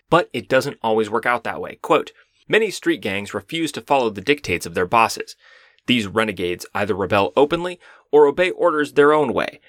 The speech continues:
and then pin the blame on somebody else when the bosses get wise. Many small packs of street toughs operate on their own without ever attracting the boss's notice.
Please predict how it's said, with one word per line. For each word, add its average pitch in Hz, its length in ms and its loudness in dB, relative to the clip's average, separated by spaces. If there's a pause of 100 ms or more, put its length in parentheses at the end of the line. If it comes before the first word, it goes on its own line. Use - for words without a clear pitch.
and 95 160 -4
then 90 140 0
pin 113 180 2
the 98 80 4
blame 104 340 4
on 87 80 -2
somebody 95 380 -2
else - 280 0
when 87 120 -12
the 87 40 -12
bosses 90 360 -2
get - 180 -6
wise. 98 460 -4 (560)
Many 117 220 -2
small 101 340 -2
packs 104 300 -6
of 92 100 -16
street - 280 -8
toughs - 280 -4
operate 104 320 2
on 98 60 -4
their 98 220 -4
own 110 220 2
without 90 300 -4
ever 107 160 2
attracting 123 420 -4
the 117 60 -6
boss's 117 360 -4
notice. 123 380 -2